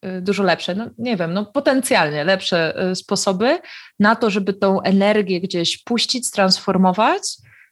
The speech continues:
niż to, że teraz usiądę i po prostu wszystko we mnie chodzi, ale ja teraz będę zen i oczyszczać mój umysł i głęboko oddychać i, nie? Że jakby,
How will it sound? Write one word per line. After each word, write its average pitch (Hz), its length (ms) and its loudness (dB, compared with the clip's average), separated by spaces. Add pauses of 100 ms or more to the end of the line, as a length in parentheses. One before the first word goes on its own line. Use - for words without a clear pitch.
(120)
niż 233 260 4
to, 247 180 4
że 233 120 0
teraz 220 320 2
usiądę 285 680 2 (420)
i 208 80 0
po 220 100 -2
prostu 240 360 -2
wszystko 320 380 0
we 233 100 2
mnie 220 140 2
chodzi, 240 360 0
ale 208 200 2
ja 208 160 4
teraz 208 360 0
będę 185 300 -2
zen 202 380 0
i 202 220 -4
oczyszczać 196 520 -6
mój 185 160 -2
umysł 226 520 -2
i 202 100 -4
głęboko 190 500 -2
oddychać 208 760 -2
i, 202 360 -4
nie? 233 260 0
Że 226 120 -4
jakby, 220 460 -2